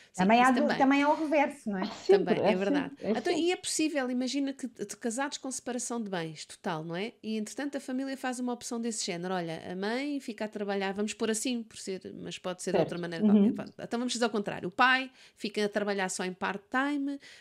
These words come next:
Speaker 1: para poder dar apoio às crianças na, no dia-a-dia da escola e, portanto, fica com menos, eh, dinheiro disponível para fazer investimentos e para desenvolver, ok?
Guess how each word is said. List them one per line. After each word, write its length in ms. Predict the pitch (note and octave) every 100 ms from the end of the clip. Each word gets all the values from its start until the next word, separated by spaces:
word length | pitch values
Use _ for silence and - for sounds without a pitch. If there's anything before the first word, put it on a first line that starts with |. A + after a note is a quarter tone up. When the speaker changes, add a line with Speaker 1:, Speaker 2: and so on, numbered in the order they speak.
| _
Speaker 1:
para 220 | A3 G#3
poder 240 | G#3 G#3+ G3+
dar 160 | G3+
apoio 300 | G3 G3+ G3
às 100 | F#3 -
crianças 600 | G3+ F#3+ F#3 - E3+ F3
na, 240 | F3 E3+
no 140 | E3+ F3
dia-a-dia 420 | F#3 E3+ E3+ F3
da 80 | F#3
escola 480 | F3+ - A#3+ C4+ C4
e, 40 |
portanto, 260 | A#3+ G#3 F#3+
fica 240 | G3+ G3
com 320 | F#3 F#3+ F3+ F3 - - _
menos, 580 | F#3 F#3+ F3+ E3+ - -
eh, 340 | E3+ E3+ - - _
dinheiro 380 | E3+ G3 G3 F#3+
disponível 600 | - - G3 F3+ E3+ D#3
para 160 | F3
fazer 260 | D#3+ E3 E3
investimentos 680 | D#3+ - E3 F3+ A3+ A3+
e 60 | -
para 140 | -
desenvolver, 500 | D#3 E3 F3 F#3+ F#4
ok? 240 | F4+ -